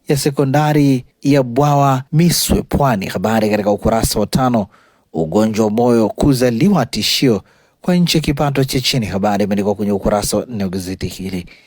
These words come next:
na hivi ndivyo ambavyo limeandika gazeti Nipashe mwanga wa jamii. Pata nakala yako, usome kwa undani zaidi. Tulitazame sasa gazeti Zanzibar Leo, kwa ukweli na uwazi, lenye habari iliyopewa kipaumbele ni Dokta Samia atia nguvu ujenzi wa kituo cha watoto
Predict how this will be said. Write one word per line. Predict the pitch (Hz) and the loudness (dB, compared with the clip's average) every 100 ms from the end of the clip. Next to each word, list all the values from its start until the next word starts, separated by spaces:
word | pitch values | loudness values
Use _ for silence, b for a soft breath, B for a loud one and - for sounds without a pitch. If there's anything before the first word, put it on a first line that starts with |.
| B B | B B
na | 208 | -12
hivi | 196 202 | -4 -2
ndivyo | 104 104 | 0 0
ambavyo | 101 117 113 120 | 0 0 0 0
limeandika | 117 110 110 | 0 0 0
gazeti | 110 104 113 - | -2 -2 -2 -2
Nipashe | 110 110 135 131 143 | -2 -2 -4 0 0
mwanga | 135 120 117 | 0 0 0
wa | |
jamii. | 107 120 147 | 0 -2 -4
Pata | 143 131 - | -2 -2 -2
nakala | 113 110 107 | -2 -2 0
yako, | 101 - | 0 -4
usome | 98 - 92 90 | -8 -4 -4 -4
kwa | 101 | -4
undani | 95 92 90 85 - | -2 -4 -6 -10 -10
zaidi. | 101 95 90 90 87 B B B B B - | -8 -6 -6 -6 -8 B B B B B -14
Tulitazame | 71 85 107 110 | -6 -2 0 0
sasa | 135 123 123 | -2 0 -2
gazeti | 123 113 127 139 123 | -2 0 0 0 0
Zanzibar | 131 127 123 127 | 0 0 0 2
Leo, | 123 117 | 2 2
kwa | 123 | -2
ukweli | 117 120 117 | 0 2 2
na | 110 104 | 2 2
uwazi, | 104 117 120 131 143 B B B _ | 2 2 0 -2 -4 B B B _
lenye | - 92 | -6 -2
habari | 110 104 117 117 | 0 0 0 2
iliyopewa | 117 117 127 | 2 2 0
kipaumbele | 113 120 120 127 127 | 0 0 2 2 2
ni | 120 | 2
Dokta | 127 - 165 | 0 0 0
Samia | - 123 127 110 b b b _ | 0 0 0 0 b b b _
atia | 170 - 190 | 0 2 2
nguvu | 165 156 147 | 2 2 2
ujenzi | 131 139 131 | 2 0 2
wa | 135 | 0
kituo | 135 135 | 0 0
cha | 131 127 | 2 0
watoto | 117 135 131 127 113 | 2 0 2 0 0